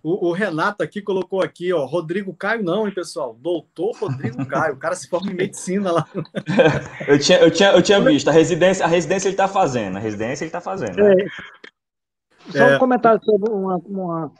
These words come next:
Speaker 3: uma posição. O Everton Ribeiro, pelo que, é,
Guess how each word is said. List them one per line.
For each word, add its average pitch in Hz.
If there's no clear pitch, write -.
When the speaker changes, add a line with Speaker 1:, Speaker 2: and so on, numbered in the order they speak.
Speaker 3:
uma 165
posição. 165
O 196
Everton 208
Ribeiro, 160
pelo 170
que, 156
é, 127